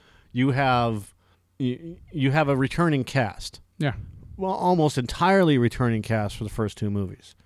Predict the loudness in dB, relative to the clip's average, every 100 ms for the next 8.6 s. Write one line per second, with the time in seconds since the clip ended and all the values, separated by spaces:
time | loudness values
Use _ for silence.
0 | -4 -2 -2 -8 -8 0 2 4 2 2
1 | 2 2 2 -2 -8 _ 0 2 2 2
2 | 2 -2 -2 0 0 0 -2 -2 -2 -4
3 | -2 2 2 0 -2 0 0 0 -2 -10
4 | -20 _ _ 0 0 0 -2 0 -2 -2
5 | -2 0 0 -2 -4 -2 0 2 2 0
6 | -4 -6 -10 -10 -10 -14 -2 4 4 4
7 | 4 4 2 0 -4 -8 0 2 2 0
8 | -2 0 2 2 0